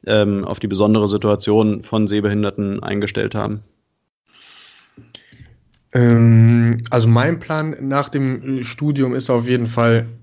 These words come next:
Speaker 2: ähm, ja, eher in Richtung Selbstständigkeit zu gehen, also tatsächlich entweder auch ein, ein eigenes Portal oder einen eigenen Blog, ähm, ja,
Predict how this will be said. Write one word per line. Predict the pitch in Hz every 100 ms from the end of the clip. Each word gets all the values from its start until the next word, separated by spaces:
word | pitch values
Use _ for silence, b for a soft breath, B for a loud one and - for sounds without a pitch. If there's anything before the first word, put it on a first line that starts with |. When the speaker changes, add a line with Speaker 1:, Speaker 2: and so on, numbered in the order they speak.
| _ _ _
Speaker 2:
ähm, | 123 113 107 107 101 -
ja, | 110 101
eher | 113 113
in | 117
Richtung | 113 113 107
Selbstständigkeit | 113 127 - 127 123 - 123 120
zu | 120 - 117
gehen, | 117 123 120
also | 104 107 104 98 B B B B
tatsächlich | - 110 117 117 117 113
entweder | 117 117 117 110
auch | 117 117
ein, | 120 113 104 - -
ein | 120 120
eigenes | 120 120 113 113
Portal | - 110 113 123
oder | 117
einen | 110
eigenen | 117 117 110 104
Blog, | 123 123 -
ähm, | 117 113 117 117 117 - - 117 - - _
ja, | 123 107